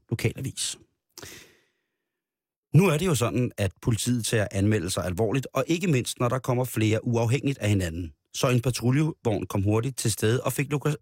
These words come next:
lokaliseret den anmeldte, i citationstegn, knallert, der blev standset ved Ustrup Resteplads syd for Vojens. Det viste sig for det første, at knallerten ikke var en knallert, men en lille motorcykel. Den var heller ikke tysk,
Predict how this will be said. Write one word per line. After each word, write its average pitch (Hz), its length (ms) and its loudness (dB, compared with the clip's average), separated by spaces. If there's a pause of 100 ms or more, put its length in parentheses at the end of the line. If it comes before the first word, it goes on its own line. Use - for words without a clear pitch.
lokaliseret 135 720 2
den 120 120 0
anmeldte, 113 540 0 (360)
i 117 40 0
citationstegn, 101 800 -2
knallert, 123 420 -2 (540)
der 143 60 4
blev 165 160 2
standset 120 600 2
ved 120 200 0
Ustrup 185 400 0 (100)
Resteplads - 680 -2
syd 98 280 2 (180)
for 127 80 2
Vojens. 113 520 -2 (1400)
Det 135 120 6
viste 185 260 4
sig 120 220 0
for 113 120 0
det 110 100 0
første, - 420 -2
at 104 120 -4
knallerten 107 480 0
ikke 147 360 2
var 98 100 -2
en 92 80 0
knallert, 120 460 -2
men 120 240 2
en 120 120 2
lille 120 200 0
motorcykel. 151 640 -2 (580)
Den 113 160 4
var 107 60 0
heller 113 200 2
ikke 104 140 -2
tysk, - 480 -4